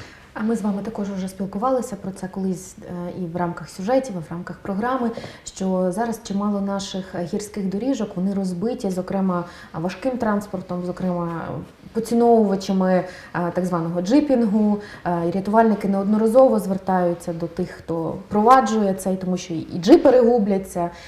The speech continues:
і доріжки розбиваються. От, е, чи накладає це, е, окрему свою небезпеку на прокладання маршрутів для людей, для рятувальників згодом,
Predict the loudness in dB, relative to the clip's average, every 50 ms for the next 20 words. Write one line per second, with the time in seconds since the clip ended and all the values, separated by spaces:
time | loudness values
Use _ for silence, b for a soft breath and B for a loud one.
0 | B B -6 0 2 6 8 8 8 6 6 4 4 4 4 2 0 0 2 2
1 | 4 4 4 2 0 -2 -4 -2 -2 -2 -2 -2 0 0 0 0 B B B B
2 | B -6 -2 0 0 0 2 2 4 6 8 8 8 8 4 0 0 2 4 4
3 | 4 4 4 0 -2 -4 -4 -2 -2 -2 -4 -6 -4 -2 0 2 2 4 2 2
4 | 2 2 2 0 -2 -2 -2 0 2 2 4 4 4 4 4 2 0 -2 -4 -2
5 | -2 0 0 0 -4 -6 -6 -4 -4 -4 -4 -6 B B B B B B B -2
6 | -2 0 2 4 4 4 4 6 4 2 2 0 -4 -4 -4 -2 -2 -2 -4 -6
7 | -10 -10 -10 -4 0 0 2 2 2 2 0 2 2 2 2 2 -2 0 2 2
8 | 2 2 2 0 2 4 4 4 4 4 0 -2 -4 -6 -8 -8 -8 -6 -2 -2
9 | -2 -2 -4 -8